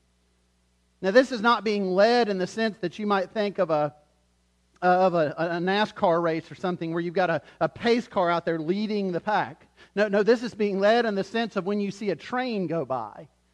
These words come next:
That the locomotive is, is the driving force.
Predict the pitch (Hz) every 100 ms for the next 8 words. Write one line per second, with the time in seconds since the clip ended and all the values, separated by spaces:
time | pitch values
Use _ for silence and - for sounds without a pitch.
0 | _ _ _ _ _ _ - 190 208 214
1 | 254 220 196 233 294 277 190 180 - -
2 | 180 151 165 135 196 220 254 262 233 214
3 | - - 262 247 160 127 - - -